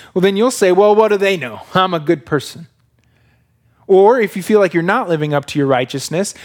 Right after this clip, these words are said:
you will hate yourself when criticized.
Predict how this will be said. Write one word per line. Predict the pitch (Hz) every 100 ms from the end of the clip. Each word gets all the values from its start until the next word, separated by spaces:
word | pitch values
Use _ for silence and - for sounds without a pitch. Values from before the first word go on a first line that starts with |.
| -
you | 151 160
will | 151 160
hate | - 233 160 -
yourself | 123 - 95 85 - _ _ _
when | 127 120
criticized. | 131 104 - - - -